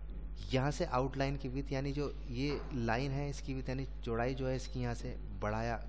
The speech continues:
घटा सकते हैं आप, जितनी चौड़ाई को इसको देना है, उतनी चौड़ाई दे सकते हैं। इसके बाद start arrow, जो arrow start हो रहे हैं, वहाँ पे आप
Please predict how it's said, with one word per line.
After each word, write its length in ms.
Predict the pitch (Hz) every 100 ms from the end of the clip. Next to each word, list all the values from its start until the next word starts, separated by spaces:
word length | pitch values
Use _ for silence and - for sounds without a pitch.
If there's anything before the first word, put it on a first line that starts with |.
| 107
घटा 240 | 101 117
सकते 300 | 120 - 123
हैं 80 | 120
आप, 80 | 107
जितनी 360 | 107 101 113
चौड़ाई 320 | 113 107 107
को 140 | 107 113
इसको 240 | 101 113
देना 280 | 104 101 104
है, 60 | 110
उतनी 160 | 113
चौड़ाई 280 | 107 107 104
दे 140 | 101
सकते 300 | 104 107 -
हैं। 140 | 110 127 - - - - - - - - - - -
इसके 240 | 113 - 156
बाद 280 | 151 156 -
start 460 | - - 135 151 - - - - - -
arrow, 380 | 120 123 131 156 - - - - - - - - - -
जो 420 | - 156 - -
arrow 220 | 120 135 156
start 320 | - 151 151
हो 80 | 143
रहे 100 | 151
हैं, 80 |
वहाँ 180 | 143 127
पे 140 | - 127
आप 280 | 127 -